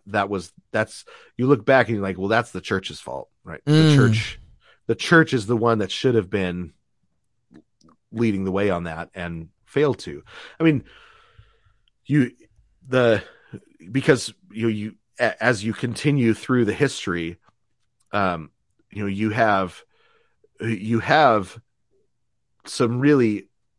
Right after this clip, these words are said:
Speaker 1: high, you know, high points in the, like, you look at, like, the Harlem Renaissance.
Speaker 2: Yeah.
Speaker 1: Um, what's really interesting is the Harlem Renaissance had a really strong Christian flavor to it. Now it's taught as if that wasn't there anymore,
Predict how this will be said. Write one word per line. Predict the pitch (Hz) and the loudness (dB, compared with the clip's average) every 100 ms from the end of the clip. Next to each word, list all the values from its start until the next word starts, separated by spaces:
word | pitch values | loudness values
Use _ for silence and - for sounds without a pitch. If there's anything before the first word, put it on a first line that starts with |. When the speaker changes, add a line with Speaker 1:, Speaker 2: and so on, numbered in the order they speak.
| _ | _
Speaker 1:
high, | - 127 113 | -4 -4 -2
you | 110 | -4
know, | 98 | -6
high | - 175 | -2 0
points | - 120 107 98 - | 0 -2 -2 -4 -8
in | 117 110 107 | -2 -2 0
the, | 98 95 - - - - | -2 -4 -10 -20 -20 -6
like, | 110 117 - | -4 -4 -8
you | 123 | -4
look | 127 117 | -2 -2
at, | 95 _ | -4 _
like, | 104 98 | -4 -4
the | - | -4
Harlem | 98 110 98 | 0 0 0
Renaissance. | 101 101 98 87 85 - - - - | -2 -4 -6 -8 -8 -12 -18 -20 -4
Speaker 2:
Yeah. | 120 117 110 110 | 0 2 2 0
Speaker 1:
Um, | 98 90 78 _ _ _ | -2 -2 -6 _ _ _
what's | 110 110 - | -2 -2 4
really | 139 123 | 6 6
interesting | 131 135 113 - 107 101 98 | 4 4 2 2 -4 -4 -6
is | 110 107 98 - - - - - | 0 0 0 -4 -16 -20 -20 -6
the | 107 | 2
Harlem | 139 135 113 | 4 4 4
Renaissance | 156 117 123 95 - | 2 2 0 -2 -2
had | 101 95 | 0 0
a | 85 | -4
really | 107 104 143 156 85 | -8 2 4 4 -2
strong | - - - 104 110 95 | -6 -12 -4 0 0 -4
Christian | - 107 - 92 87 | -6 -8 -6 -10 -10
flavor | 101 107 104 82 | -2 -2 0 -4
to | - 82 | -6 -8
it. | 76 _ _ _ _ _ - | -10 _ _ _ _ _ -6
Now | 107 131 147 104 | 0 2 4 2
it's | - | -4
taught | - - 151 - | -6 2 2 2
as | 101 101 | -6 -6
if | 95 | -2
that | 101 90 | -4 -2
wasn't | 98 90 82 | -6 -6 -8
there | 95 104 | -6 -4
anymore, | 85 78 69 - | -6 -12 -20 -20